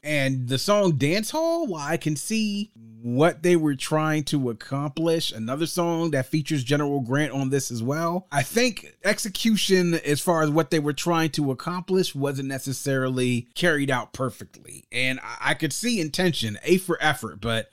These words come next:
for me, the execution wasn't, wasn't all the way there. And it's, it's fine, you know? They're not bad tracks. It just really necessarily wasn't for me personally. Overall, great production. The drum programming on some of the more hip-hop tracks are just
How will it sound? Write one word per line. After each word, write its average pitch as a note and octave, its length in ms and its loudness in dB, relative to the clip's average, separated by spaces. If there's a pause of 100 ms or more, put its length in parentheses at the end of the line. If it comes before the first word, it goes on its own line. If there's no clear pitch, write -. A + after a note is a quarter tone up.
(520)
for D3 180 0
me, E3 160 6
the D3 120 0
execution C3+ 680 -2
wasn't, A#2 380 -2
wasn't A#2 340 0
all A#2 160 0
the A2 100 -4
way A2 200 -2
there. G#2 280 -2
And A#2 160 -2
it's, C3+ 200 0
it's E3+ 200 0
fine, A2 360 -4
you A2+ 100 -4
know? C#3+ 300 0 (280)
They're D#3+ 120 4
not G3+ 320 -2
bad D3+ 340 -2
tracks. C3 380 -2
It A#2+ 80 -10
just C#3 200 -6
really C3+ 260 2
necessarily A#2 540 -2
wasn't A2 280 -2
for G#2+ 120 -6
me G#2 220 -4
personally. - 720 -6 (240)
Overall, D#3 580 6
great C3 380 0
production. D3 720 0
The A#2+ 80 -2
drum C3+ 260 -2
programming C#3+ 640 0
on A#2+ 60 -4
some C3 180 -2
of B2+ 60 0
the A#2+ 80 -2
more A#2 180 -2
hip-hop C3+ 380 0
tracks C#3 420 0
are B2 60 -2
just G#2+ 420 -4